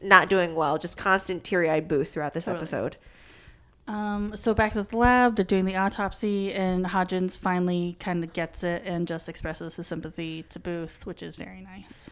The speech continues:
Speaker 1: I think 'cause also he's seeing Booth for the first time looking so sh-, like, when they have the
Speaker 2: Very
Speaker 1: body in the lab,
Speaker 2: vulnerable and,
Speaker 1: Booth is,
Speaker 2: like,
Speaker 1: like, literally about to cry.
Speaker 2: Yeah.
Speaker 1: He can't even, like, face the body, and the rest of the
Speaker 2: Totally.
Speaker 1: team is, like, around the body trying to start the exam.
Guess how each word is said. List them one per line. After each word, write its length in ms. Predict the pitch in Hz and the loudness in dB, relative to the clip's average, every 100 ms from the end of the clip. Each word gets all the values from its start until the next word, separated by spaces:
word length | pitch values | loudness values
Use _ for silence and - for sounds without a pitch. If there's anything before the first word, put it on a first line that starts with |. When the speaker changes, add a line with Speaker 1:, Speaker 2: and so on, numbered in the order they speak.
| - | 4
Speaker 1:
I 80 | |
think 180 | 320 480 | 6 6
'cause 140 | 392 254 | 6 6
also 300 | 165 170 175 | 6 6 2
he's 180 | 196 | 0
seeing 500 | - - 165 160 151 147 | -4 -6 -4 -2 -4 -2
Booth 240 | 165 151 | 0 2
for 140 | 151 170 | 2 0
the 60 | 165 | 0
first 240 | 170 170 | -2 -2
time 260 | 165 156 151 | -2 -2 -4
looking 260 | 156 156 | -6 -6
so 300 | - - 147 | -6 0 2
sh-, 160 | 160 - | 2 -2
like, 180 | - 208 | 4 6
when 220 | 214 208 | 6 4
they 120 | 185 302 | 6 6
have 140 | 427 | 10
the 60 | 285 | 10
Speaker 2:
Very 100 | 262 | 12
Speaker 1:
body 240 | 170 202 196 | 12 12 8
in 100 | 190 | 6
the 60 | 170 | 6
lab, 280 | 175 156 170 | 6 6 4
Speaker 2:
vulnerable 40 | |
and, 220 | 170 185 180 | 8 8 8
Speaker 1:
Booth 80 | 156 | 6
is, 100 | 170 | 4
Speaker 2:
like, 240 | 160 156 | 2 2
Speaker 1:
like, 120 | - | -8
literally 380 | 170 165 156 147 | 0 2 4 2
about 280 | 147 135 117 | 0 0 -2
to 60 | 151 | -4
cry. 300 | - 127 101 | -2 -2 0
Speaker 2:
Yeah. 100 | 175 | -2
Speaker 1:
He 100 | 175 | -4
can't 240 | - 175 165 | -4 -4 -2
even, 180 | 160 | -4
like, 240 | 151 143 - - - - | -4 -6 -8 -20 -20 -20
face 360 | - 156 160 | -4 -2 -2
the 80 | - | -2
body, 300 | 185 180 202 | 2 2 4
and 120 | 196 | 2
the 40 | 165 | 2
rest 200 | 160 175 | 2 2
of 40 | 160 | -2
the 20 | |
Speaker 2:
Totally. 180 | 214 156 | -4 -4
Speaker 1:
team 20 | |
is, 260 | 156 - - | -4 -6 -6
like, 220 | - 165 151 | -2 -2 0
around 160 | 151 | -2
the 40 | 156 | 0
body 200 | 135 151 | 0 0
trying 180 | - 143 | -4 -8
to 80 | |
start 220 | 156 151 143 | -4 -4 -4
the 60 | |
exam. 420 | 156 175 156 139 | -6 -4 -6 -8